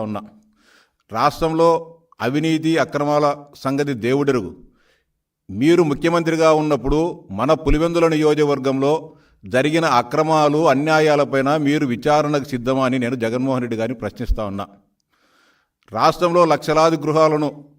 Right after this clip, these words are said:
నిర్మించామని చెప్తున్న జగన్మోహన్ రెడ్డి గారు పులివెందుల నియోజకవర్గంలో జరిగిన గృహ నిర్మాణంలో జరిగిన అవకతవకలపైన మీరు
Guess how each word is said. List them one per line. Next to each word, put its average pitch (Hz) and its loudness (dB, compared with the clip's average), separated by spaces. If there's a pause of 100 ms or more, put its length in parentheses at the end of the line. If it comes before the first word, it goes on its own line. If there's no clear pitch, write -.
(120)
నిర్మించామని 151 0
చెప్తున్న 139 -2 (100)
జగన్మోహన్ 147 0
రెడ్డి 131 0
గారు 120 0 (720)
పులివెందుల 175 4 (260)
నియోజకవర్గంలో 151 2
జరిగిన 143 0 (680)
గృహ 131 0 (160)
నిర్మాణంలో 156 -2 (100)
జరిగిన 143 0 (560)
అవకతవకలపైన 156 4 (380)
మీరు 135 0